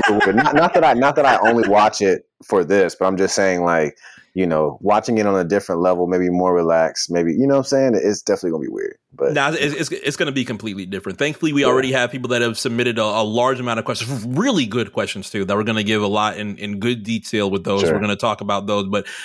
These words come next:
Speaker 2: um, keep 'em coming. There's literally not a limit on,
Speaker 1: Yes, yes.
Speaker 2: there's literally not a limit on next week's episode. If we go past an hour, who cares? If we go past two hours,
Speaker 1: Yeah, fuck it.
Speaker 2: um, we will, we will, I mean, I mean, we're, we're not gonna keep you here for two hours, obviously, but
Speaker 1: Yeah, but you know, yeah.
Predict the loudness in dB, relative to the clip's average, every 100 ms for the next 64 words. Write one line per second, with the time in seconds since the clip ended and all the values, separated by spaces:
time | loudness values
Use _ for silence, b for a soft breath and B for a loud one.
0 | B -2 0 0 -2 -4 -4 -2 -4 -6
1 | -10 -4 -4 -2 -2 0 0 0 0 0
2 | 0 0 -2 -4 _ _ -4 0 0 2
3 | 0 0 -2 -2 -2 0 0 0 0 0
4 | 0 0 0 -2 -2 -2 0 -2 -4 -4
5 | -4 -2 0 0 -2 -4 -2 -2 -2 0
6 | -2 -2 -2 0 0 -2 -6 -2 0 0
7 | -2 -6 -4 -2 -2 -2 -4 -6 -2 0
8 | -2 -2 -6 -8 -2 -2 -2 -6 _ _
9 | _ -8 -2 0 0 0 -2 -4 -6 -8
10 | -10 -4 -2 0 0 0 0 0 -2 -2
11 | -2 -2 -6 -8 -6 -6 -8 -20 -20 -20
12 | -20 -20 -18 -18 -18 -20 -20 _ -20 _
13 | _ -2 0 0 -2 -12 -10 -6 -6 -8
14 | -12